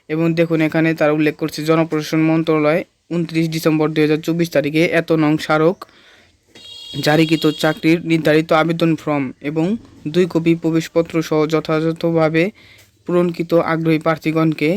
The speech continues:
নির-, আহ, নিম্ন স্বাক্ষরকারীর কার্যালয়ে আগামী ষোলো সাত দুই হাজার চব্বিশ অর্থাৎ ষোলোই জুলাই দুই হাজার চব্বিশ খ্রিস্টাব্দ তারিখের মধ্যে অফিস চলাকালীন সময়ে ডাক অথবা কুরিয়ার সার্ভিসের মাধ্যমে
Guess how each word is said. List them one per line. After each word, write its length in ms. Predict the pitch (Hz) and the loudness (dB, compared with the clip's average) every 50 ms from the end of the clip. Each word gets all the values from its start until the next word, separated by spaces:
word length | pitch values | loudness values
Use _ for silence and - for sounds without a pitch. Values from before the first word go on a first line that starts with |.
| 247 - - - - - - _ _ - | -4 -6 -12 -20 -20 -20 -20 _ _ -2
নির-, 260 | 156 160 160 165 156 | 0 2 4 4 2
আহ, 300 | 120 139 143 143 147 143 | 2 0 0 2 2 2
নিম্ন 380 | 151 156 165 170 175 175 170 165 | 2 2 2 0 0 0 0 -2
স্বাক্ষরকারীর 720 | 165 170 160 151 - - 160 156 160 170 160 160 165 170 | -2 -2 -6 -6 -4 -4 -4 -2 0 2 2 2 2 0
কার্যালয়ে 460 | 165 - 165 165 165 170 160 160 151 | 2 2 2 2 4 2 4 4 4
আগামী 420 | 147 151 160 165 160 160 165 202 233 - _ _ _ _ - | 2 2 2 0 2 2 0 0 -2 -6 _ _ _ _ -16
ষোলো 400 | - - 170 170 185 180 175 170 | -6 -2 0 0 2 2 0 0
সাত 280 | 170 - 165 160 160 | 0 -2 0 0 0
দুই 160 | 165 160 160 160 | 0 0 0 0
হাজার 180 | 156 160 156 | 2 0 -2
চব্বিশ 340 | 156 - 170 160 147 139 - | -2 -2 -4 -4 -4 -4 -4
অর্থাৎ 300 | 139 143 - 170 175 - - - - - - - _ - | -4 -4 -2 -2 -2 -2 -2 -8 -20 -20 -20 -20 _ -6
ষোলোই 300 | - - 175 185 175 170 | 0 2 2 4 4 4
জুলাই 240 | 170 170 170 170 | 4 4 4 4
দুই 100 | 170 165 160 | 4 2 2
হাজার 160 | 160 165 160 - | 2 2 0 -2
চব্বিশ 260 | - 175 175 175 170 165 | -6 -6 -4 -4 -4 -6
খ্রিস্টাব্দ 360 | - 160 156 - 170 165 160 | -6 -12 -8 -4 -4 -4 -2
তারিখের 320 | - 160 156 160 160 165 165 | -2 -2 -2 -2 0 0 2
মধ্যে 400 | 165 165 156 151 - 156 170 214 - _ _ - | 2 2 2 0 -2 -4 -4 -4 -6 _ _ -10
অফিস 300 | 156 160 - 170 170 170 - - - | -10 -8 -4 -4 -4 -4 -6 -8 -4
চলাকালীন 480 | - 175 170 175 170 175 170 170 160 | 0 0 2 2 2 2 2 0 0
সময়ে 420 | 151 - 156 160 160 156 143 131 147 - - - _ _ _ - 151 | 0 -2 -2 0 0 0 0 -2 -4 -10 -18 -20 _ _ _ -10 -4
ডাক 320 | 151 165 165 170 165 - | -2 0 0 0 0 -4
অথবা 280 | 165 165 - 165 165 165 | -8 -4 -2 0 0 0
কুরিয়ার 340 | 165 - 170 165 165 165 160 | -2 -2 -2 0 2 2 0
সার্ভিসের 420 | - 170 165 165 170 165 - 165 | 0 0 0 0 0 0 0 0
মাধ্যমে 600 | 165 160 156 151 151 - 160 156 156 156 175 226 | 2 0 0 -2 -2 -2 -2 0 0 0 0 -2